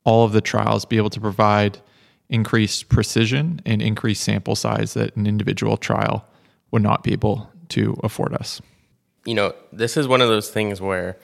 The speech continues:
Speaker 2: people always come in with some sort of airway from E M S in these situations. And I feel like no matter what you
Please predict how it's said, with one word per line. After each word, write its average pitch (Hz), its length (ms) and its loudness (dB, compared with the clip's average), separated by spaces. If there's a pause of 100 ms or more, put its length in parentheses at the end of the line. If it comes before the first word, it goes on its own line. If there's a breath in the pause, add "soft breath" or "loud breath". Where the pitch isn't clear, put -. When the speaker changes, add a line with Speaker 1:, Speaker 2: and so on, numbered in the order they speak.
(100)
Speaker 2:
people 110 340 -2
always 98 260 0
come 95 220 -4
in 90 140 -4
with 92 180 -8
some 92 180 -6
sort - 160 -10
of - 180 -12
airway 92 360 -4
from 92 240 -8
E 92 80 -6
M 90 100 -8
S 92 180 -8
in 92 100 -8
these - 140 -12
situations. - 560 -8
And 98 120 -4
I 98 60 -2
feel 104 240 -4
like 95 360 -6
no 104 140 -4
matter 95 240 -4
what 92 220 -4
you 90 540 -8